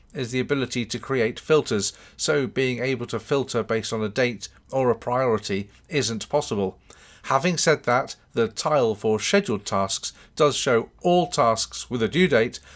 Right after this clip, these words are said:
so that will help. One other downside is the inability to add a task on the Reminders homepage. You have to go into a list to add a task. That, to me, is a bit of a miss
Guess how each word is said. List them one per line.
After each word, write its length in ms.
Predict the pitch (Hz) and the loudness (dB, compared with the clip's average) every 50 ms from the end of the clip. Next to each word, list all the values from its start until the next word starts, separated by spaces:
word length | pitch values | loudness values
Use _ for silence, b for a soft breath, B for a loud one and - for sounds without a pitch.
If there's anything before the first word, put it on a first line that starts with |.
| B B | B B
so 260 | B - 247 226 208 165 | B 4 6 6 6 6
that 220 | 123 135 113 110 | 4 2 4 4
will 100 | 110 95 | 2 2
help. 300 | 98 104 98 90 - - - _ _ _ _ B B B B B B B | 4 2 2 2 0 -6 -16 _ _ _ _ B B B B B B B
One 380 | B 135 160 185 196 208 196 - - | B 4 6 6 6 4 2 -2 0
other 240 | - 147 147 139 139 | 2 2 4 4 2
downside 640 | - 120 107 104 98 92 - - 101 98 98 95 - - b b b | 2 2 0 0 0 -2 -2 0 0 0 0 -2 -6 -12 b b b
is 180 | - 123 104 107 | -6 -4 -2 -2
the 220 | 127 123 127 - - | -2 -4 -4 -4 -2
inability 840 | 165 175 185 190 190 - 160 123 113 101 - - 104 101 101 101 b b b b | 0 2 2 2 2 0 0 0 -2 -2 -2 -4 -4 -4 -4 -6 b b b b
to 160 | - - - | -6 -2 0
add 100 | 131 117 | 0 0
a 60 | 113 | -2
task 580 | 104 - - 165 165 139 117 113 - - - - _ - | -4 -2 2 2 4 4 4 2 0 -4 -8 -10 _ -2
on 200 | 131 131 127 127 | -2 -2 0 0
the 80 | 120 | 0
Reminders 520 | 123 123 120 113 113 117 113 117 117 - - | 0 2 2 2 0 0 0 -2 -4 -4 -2
homepage. 720 | - 117 110 107 104 - 127 139 127 113 107 101 - - B B B B B B | -2 0 0 0 0 0 2 2 2 2 0 -4 -6 -10 B B B B B B
You 100 | B 113 | B -2
have 240 | - 185 185 185 - | 0 0 0 0 0
to 100 | - 156 | -4 -2
go 180 | - 160 151 143 | 0 0 0 0
into 240 | 131 120 - 127 117 | 0 -2 -2 0 2
a 20 | |
list 300 | 127 143 139 113 - - | 2 2 0 0 -2 -4
to 100 | - 107 | -4 -4
add 140 | 117 123 120 | -4 -4 -4
a 60 | 113 | -4
task. 420 | - - 135 120 107 - - - B B B B B B B B - | -2 0 0 0 0 -2 -6 -12 B B B B B B B B 0
That, 260 | 180 202 196 - - | 2 2 2 2 0
to 120 | - - 165 | -2 0 2
me, 260 | 180 202 196 170 123 | 2 4 2 2 0
is 220 | - - 127 110 | -2 -4 -2 0
a 80 | 123 - | 0 0
bit 240 | - - 156 151 147 | 2 2 2 4 4
of 80 | 143 | 4
a 80 | 135 131 | 2 2
miss 440 | 147 180 190 120 104 - - - | 0 0 0 0 0 -2 -4 -6